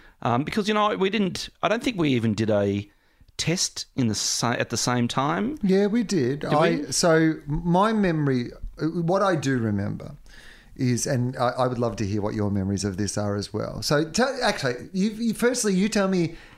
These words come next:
Speaker 2: what you remember about being approached to do the show and whether it was an actual show and whether you knew what it was gonna be at that point. Because I suspect no, because
Speaker 1: No.
Speaker 2: I,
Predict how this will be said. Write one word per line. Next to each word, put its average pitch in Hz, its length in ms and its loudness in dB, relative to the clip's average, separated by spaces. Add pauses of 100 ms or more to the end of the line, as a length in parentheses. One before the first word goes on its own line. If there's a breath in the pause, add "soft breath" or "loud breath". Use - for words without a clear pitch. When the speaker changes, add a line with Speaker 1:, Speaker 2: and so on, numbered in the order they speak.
(320 loud breath)
Speaker 2:
what 185 360 0
you 165 120 4
remember 143 400 2
about 127 240 2
being 117 200 2
approached - 580 -2
to 120 100 0
do 113 120 2
the 104 140 0
show 101 420 -2
and 113 260 0
whether 123 240 2
it 113 160 -2
was 117 220 0
an 113 80 2
actual 117 300 0
show 113 300 2
and 110 80 -2
whether 113 220 0
you 113 180 0
knew 110 220 2
what 113 260 2 (240 loud breath)
it 127 100 0
was 120 140 0
gonna 120 200 0
be 110 180 2
at 107 120 -2
that 110 200 -2
point. 101 240 -2
Because 117 240 -2
I 139 60 4
suspect - 580 -2
no, 110 380 0
because 110 260 0
Speaker 1:
No. 113 80 4
Speaker 2:
I, 110 140 2